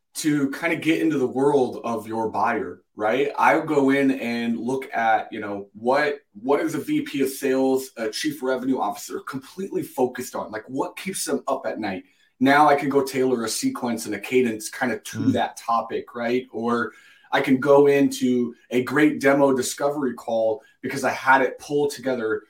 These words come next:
Speaker 1: the entire internet database to kind of tell me what this person is focused on. What podcast have they been on recently,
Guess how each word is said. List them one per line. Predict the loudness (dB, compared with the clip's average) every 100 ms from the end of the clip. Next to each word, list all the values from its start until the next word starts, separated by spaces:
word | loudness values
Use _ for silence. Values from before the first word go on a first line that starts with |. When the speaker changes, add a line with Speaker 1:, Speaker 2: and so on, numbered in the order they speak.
| _
Speaker 1:
the | -4
entire | -4 0 0 2
internet | 2 2 0 0
database | -2 -2 -2 -2 -6 -16 _ _
to | -8
kind | -4
of | -4
tell | 2 2
me | 2
what | 0
this | -10 -10
person | -8 -6 -6
is | -8
focused | -6 -8 -6 -12 -10
on. | -12 -14 _ 2
What | 2
podcast | 4 2 2 0 -4 -4
have | -4
they | -4
been | -2 -2
on | -4 -4
recently, | -4 -4 -8 -8 -8